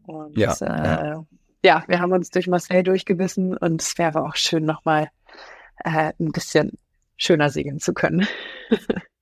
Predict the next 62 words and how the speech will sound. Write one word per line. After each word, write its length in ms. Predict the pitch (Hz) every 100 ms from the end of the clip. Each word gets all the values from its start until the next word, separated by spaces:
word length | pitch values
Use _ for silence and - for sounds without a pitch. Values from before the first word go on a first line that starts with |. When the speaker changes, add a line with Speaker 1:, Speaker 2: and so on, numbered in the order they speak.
| _ _ _
Speaker 2:
Anna, 360 | 127 139 139 - _ _ _ _
vielen, 400 | - 147 165 175
vielen 320 | - 139 131
Dank, 300 | 117 107 104
auch 120 | 113 -
dass 200 | 131 -
du 120 | 131
dir 360 | 123 143 143
in 120 | 139 131
dieser 200 | 135 131
Phase 320 | 135 135 123
die 100 | 117
Zeit 340 | - 131 139
nimmst. 240 | 131 127 120
Ich 140 | 123
weiß, 480 | 120 120 - - -
ähm, 300 | 120 107 110 110
dass 140 | -
das 300 | 120 - -
auch 200 | 123 117
nicht 120 | 127
selbstverständlich 680 | 127 113 - - 117 113 -
ist 140 | 104 104
und 80 |
bin 200 | 104 104
total 300 | - 117 113
dankbar, 300 | 110 107 113
dass 140 | 101 -
du 80 | 104
bei 100 | 101
diesem 160 | 95
Podcast 340 | 95 98 98 98
dabei 220 | 87 87
bist. 240 | 92 - _ - - - _
Und 100 | 117
wünsche 200 | 127 147 170
dir 60 |
ganz 240 | 156 190 -
viel 200 | 208 156
Glück 340 | 147 196 190
und, 320 | 151 143 139
äh, 100 | 139
wir 80 | 135
sehen 160 | 143 143
uns 80 | -
spätestens 420 | 131 127 123 120
auf 100 | -
der 100 | 120
Kieler 280 | - 151 120
Woche 200 | 113 -
zweitausendfünfundzwanzig, 920 | - 110 107 101 117 107 160 - -
hoffe 180 | - -
ich. 680 | - - - - - 208 202
Speaker 1:
Das 240 | 208 214
machen 400 | 214 196 202 185
wir. 120 | 175
Vielen, 260 | 175 - -
vielen 280 | - 202 196
Dank 220 | 180 180
für 100 | 190
die 100 | 175
Einladung. 640 | 165 151 151 151 151 160